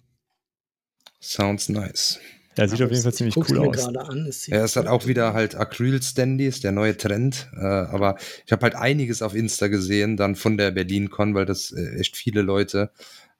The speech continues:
Speaker 1: äh, gepostet haben und immer auch nur Gutes dazu geschrieben. Und mich catcht halt die Optik schon total.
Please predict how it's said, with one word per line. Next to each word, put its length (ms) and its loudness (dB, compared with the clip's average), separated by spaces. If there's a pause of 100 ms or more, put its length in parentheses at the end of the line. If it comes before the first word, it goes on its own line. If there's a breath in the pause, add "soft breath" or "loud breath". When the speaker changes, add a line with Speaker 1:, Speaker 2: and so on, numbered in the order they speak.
Speaker 1:
äh, 180 2
gepostet 600 0
haben 220 2
und 120 0
immer 260 0
auch 160 0
nur 160 0
Gutes 340 0
dazu 260 0
geschrieben. 300 -2
Und 160 0 (360)
mich 220 -2
catcht 280 0
halt 140 2
die 80 -10
Optik 320 -2
schon 180 -2
total. 440 -6